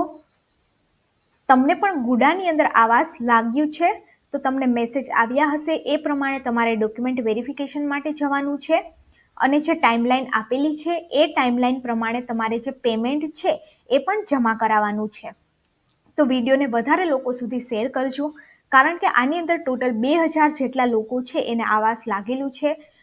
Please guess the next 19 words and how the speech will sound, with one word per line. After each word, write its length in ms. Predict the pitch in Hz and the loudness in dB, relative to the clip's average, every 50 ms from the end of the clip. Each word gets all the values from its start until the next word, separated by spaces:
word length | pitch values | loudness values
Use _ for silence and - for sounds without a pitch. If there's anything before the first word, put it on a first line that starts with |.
| _ _ - | _ _ 0
ઘણા 240 | 285 285 269 269 262 | 2 4 4 4 4
બધા 240 | 262 269 294 277 262 | 4 2 2 2 2
લોકોના 360 | 233 240 247 247 254 254 247 | 2 0 0 -2 0 0 0
નંબર્સ 440 | 240 233 226 220 226 240 247 247 247 - - | 0 0 0 0 -2 -2 -2 -2 -4 -6 -6
છે 100 | - 330 247 - 254 | -4 -4 -2 0 2
એ 20 | |
નથી 360 | 247 240 233 220 226 - 277 269 - | 0 2 0 -2 -4 -6 -10 -6 -4
પણ 160 | 285 285 269 - | -6 -6 -4 0
ચાલતા, 400 | 277 233 233 233 233 233 240 247 311 - - _ _ _ - - | 2 2 2 2 0 0 0 -2 -2 -4 -12 _ _ _ -8 -8
એટલા 220 | 254 - 311 311 311 | -6 0 0 0 2
માટે 220 | 311 294 302 302 302 302 - | 2 0 0 0 -2 0 2
તેમને 300 | 254 247 247 254 269 285 - | 0 2 2 2 -2 -2 -2
પણ 180 | 320 311 302 302 | -4 -4 -4 0
ટાઇમસર 480 | 302 247 233 233 240 247 247 - 285 262 254 | 0 0 0 2 -2 -4 -4 -6 -6 -2 -2
માહિતી 340 | 233 220 240 247 240 311 294 269 | -2 -2 -2 -4 -4 -4 -4 -2
મળે 220 | 262 269 262 269 294 285 | -2 -2 -2 -2 -4 -2
કે 80 | - 262 | -4 -2
ડોક્યુમેન્ટ 480 | 233 233 233 - 247 254 254 262 247 240 240 | -2 -2 -2 -2 -4 -4 -4 -4 -4 -2 -2
વેરિફિકેશનની 680 | 220 233 233 233 - - 254 247 - 240 240 247 254 | -2 -2 -4 -10 -12 -12 -12 -10 -8 -8 -6 -6 -8